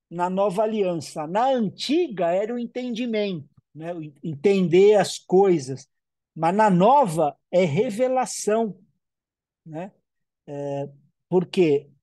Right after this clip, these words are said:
na antiga eles não podi-, não, não tinham acesso, o véu ainda não tinha sido rasgado, né? Se a gente for lá no tabernáculo, é aquela me-, é aquela figura entre o Santo do Santo e o Santo, né?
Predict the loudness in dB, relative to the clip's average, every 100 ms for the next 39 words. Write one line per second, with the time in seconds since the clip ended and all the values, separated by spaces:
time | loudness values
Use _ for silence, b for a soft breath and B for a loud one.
0 | _ -10 -4 0 0 0 -2 -6 -4 -2
1 | -2 -2 -4 -2 -4 -8 -6 -6 -6 -6
2 | -6 -6 -6 -6 -6 -6 -4 -4 -2 -4
3 | -6 -4 -2 -2 -8 -10 -10 -6 -2 2
4 | 2 0 -2 -6 -6 -10 -12 -6 -6 -6
5 | -6 -6 -2 -4 -4 -8 -2 0 0 -4
6 | -16 -20 _ -6 -4 -4 b b b _
7 | -8 -8 -6 -2 -2 -2 -2 -4 -2 -4
8 | -4 -4 -4 -4 -8 -8 -8 -8 -6 -4
9 | -4 -6 -6 -6 -4 -6 -6 -8 -4 -2
10 | 0 0 -2 -8 -12 -8 -8 -6 -8 -10
11 | -8 -6 -6 -4 -6 -4 -2 0 0 -4
12 | -10 -6 -6 -6